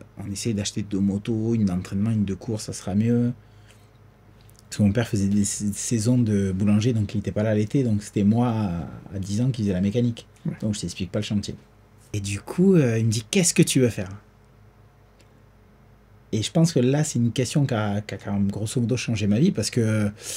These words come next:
Speaker 1: mon père, à douze ans, il t'attrape, il te dit, « Bon, qu'est-ce que tu veux faire ? » Bah, toi, pris d'un élan de folie, tu dis, « Bah, euh, je veux faire pilote de moto, professionnel, comme Mickey. » Ouais, bah, à partir de maintenant, on va travailler.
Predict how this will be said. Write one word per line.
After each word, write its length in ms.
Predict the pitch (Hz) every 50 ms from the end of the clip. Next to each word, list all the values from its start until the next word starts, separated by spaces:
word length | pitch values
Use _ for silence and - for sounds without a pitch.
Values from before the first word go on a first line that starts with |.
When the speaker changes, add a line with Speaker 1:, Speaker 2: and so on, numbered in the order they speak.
| - - - - - -
Speaker 1:
mon 100 | 95 101
père, 220 | 104 - 165 160 127
à 80 | 110
douze 180 | 104 110 117 131
ans, 80 | 160 165
il 100 | 151 123
t'attrape, 400 | - 110 104 - 160 151 - 165
il 80 | 123
te 100 | 107 110
dit, « 120 | 113 117 113
Bon, 160 | 117 120 110
qu'est-ce 180 | 107 - 147 -
que 20 |
tu 60 | - 151
veux 40 | 131
faire ? » 220 | - 123 107 101 - - - _ _ -
Bah, 60 | - - - - -
toi, 180 | - 110 113
pris 240 | 110 - - 127 120
d'un 160 | 107 101 98
élan 180 | 101 101 104 104
de 80 | 104 -
folie, 240 | - 107 117 127 139
tu 140 | - - 98
dis, « 120 | 98 101
Bah, 120 | 90 90 87
euh, 300 | 90 87 87 90 85 80 85 87 82 82 85 80 73 80 71 - - - - - - - - - _ _ _ _ _ _ _ _ _ _ _ -
je 220 | - - - - 101
veux 360 | 92 92 92 92 92 95 92
faire 180 | 87 - 92
pilote 200 | - - 104 101
de 60 | 98 113
moto, 260 | 135 165 226 233 208 - - - - - - -
professionnel, 440 | - - - - - 175 208 220 -
comme 180 | - - 175
Mickey. » 260 | 226 233 - 262 294 - - - - _ _ - - - - - - - - - - _ _ - -
Ouais, 100 | 156 156 - - -
bah, 80 | 107 104
à 60 | 92
partir 280 | - 104 - - 127
de 40 | 110
maintenant, 180 | 113 117 135 151
on 40 | 135
va 80 | 110 101
travailler. 340 | - - 143 139 113 90